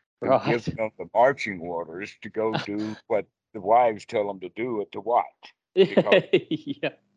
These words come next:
Speaker 1: uh, because this is a matriarchal society.
Speaker 2: Yeah, okay.
Speaker 1: And the way that it got a matriarchal society was because of so many men had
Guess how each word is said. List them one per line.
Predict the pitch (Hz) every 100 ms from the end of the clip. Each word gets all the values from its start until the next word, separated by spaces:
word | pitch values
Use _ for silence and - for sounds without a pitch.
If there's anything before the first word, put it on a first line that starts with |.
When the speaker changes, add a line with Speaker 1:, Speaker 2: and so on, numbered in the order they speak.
| _ -
Speaker 1:
uh, | 98 87 82
because | 101 - 104 104
this | 120 120
is | 113 104
a |
matriarchal | 95 117 117 104 98 127 - 85 - 76
society. | - 80 - 78 69 65 - 85 98 _ _ _ _
Speaker 2:
Yeah, | 110 117 135 165 160 131 170
okay. | - 101 117 165 _ _ _ _ _ _ -
Speaker 1:
And | 104 101 104 -
the | 104
way | 95 120 139
that | 139 127
it | 127 113
got | 113 165
a | 180
matriarchal | 110 92 - 90 85 - _ _ 87
society | - 87 - 80 76 78 - 113
was | 113 98 104
because | _ 104 98 95 101 101
of | 101
so | - 107 107
many | 107 113 113 92
men | 95 127 110
had | 107 92 87